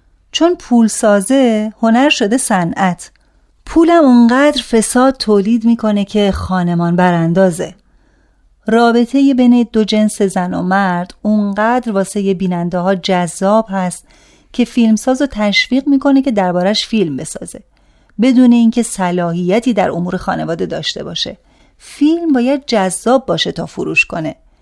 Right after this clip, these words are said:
خیانت هم یکی از وسایل هیجان فیلم هاست. به نظر من این همه طلاق و جدایی در عالم هست،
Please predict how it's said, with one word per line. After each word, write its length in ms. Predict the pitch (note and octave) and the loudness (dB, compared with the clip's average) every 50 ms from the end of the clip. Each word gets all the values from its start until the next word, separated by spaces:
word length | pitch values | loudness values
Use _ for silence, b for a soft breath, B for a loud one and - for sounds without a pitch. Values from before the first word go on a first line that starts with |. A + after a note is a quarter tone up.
| _ _ _ _ _ | _ _ _ _ _
خیانت 580 | _ - - B3+ A#3+ A3+ G#3+ G#3+ A3+ B3+ C#4+ - D4 | _ -6 -2 0 2 4 4 4 2 2 0 0 2
هم 220 | D4+ D4+ D4+ D4 D4 | 2 2 4 4 4
یکی 340 | D4 D#4 E4+ E4 E4+ - B3+ | 4 4 2 2 0 0 0
از 200 | A#3 A3 F#3 F3+ | 0 0 0 -2
وسایل 520 | F#3+ F#3+ F3+ - F#3+ F#3 G3 A#3 B3 A#3+ G#3 - | -2 -4 -2 -2 -2 0 0 2 0 0 -2 -2
هیجان 540 | F3+ F#3+ F#3+ F#3+ F#3 F#3+ F3+ A3+ B3+ C4+ C#4 | -4 -2 0 0 0 0 2 2 4 4 4
فیلم 340 | B3+ - F3+ D3+ D3 D3+ D3 | 2 0 -6 -8 -6 -8 -8
هاست. 280 | B2 C3+ - - - - _ _ _ _ _ _ _ _ _ _ | -10 -10 -12 -16 -18 -20 _ _ _ _ _ _ _ _ _ _
به 100 | G3 G#3 | 0 0
نظر 400 | G#3 G3 F#3+ - G#3+ F#3+ F#3 F#3+ | 2 2 0 0 0 0 2 2
من 220 | G3+ A3+ B3 C4 - | 2 2 2 0 0
این 220 | - C#4 C#4+ D4 | 2 2 4 4
همه 280 | C4 A3 A3+ G#3+ A3 A#3+ | 4 2 2 2 2 0
طلاق 400 | A#3 - G3+ G3+ F#3+ G3+ G#3+ A3 | 0 -2 -4 -2 0 0 0 0
و 60 | A#3 | -2
جدایی 400 | G3+ G3+ F#3 F3+ D#3+ F3 F3 G#3 | -2 -2 -2 -2 -2 -2 -4 -2
در 200 | G#3 A3 F#3 F3+ | -2 -2 -2 -2
عالم 280 | F3 F3 F3 E3+ F3 F3 | -2 -2 -4 -4 -4 -4
هست، 520 | F3 G#3 A3 A#3 G#3+ G3 F#3+ - - b | -2 0 0 0 0 -2 -4 -6 -10 b